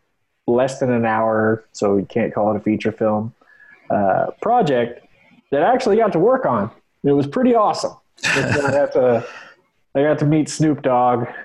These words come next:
Speaker 1: and, well, mostly his bodyguards. Uh, <laughs> but it's, it's essentially a romanticized tale about pimping.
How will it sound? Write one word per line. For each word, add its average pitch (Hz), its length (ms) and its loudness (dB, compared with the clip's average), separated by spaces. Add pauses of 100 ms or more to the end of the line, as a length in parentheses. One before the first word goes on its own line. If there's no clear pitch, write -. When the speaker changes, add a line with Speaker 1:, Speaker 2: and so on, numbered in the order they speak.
Speaker 1:
and, 117 400 0
well, 165 180 0
mostly 127 380 0
his 107 120 0
bodyguards. 104 760 -2 (480)
Uh, 113 600 0 (360)
<laughs> 196 40 -2 (280)
but 156 260 0
it's, 170 260 0
it's 185 260 0
essentially 175 680 2
a 135 60 4
romanticized 135 960 0
tale 120 300 0
about 113 380 -2
pimping. 104 500 -4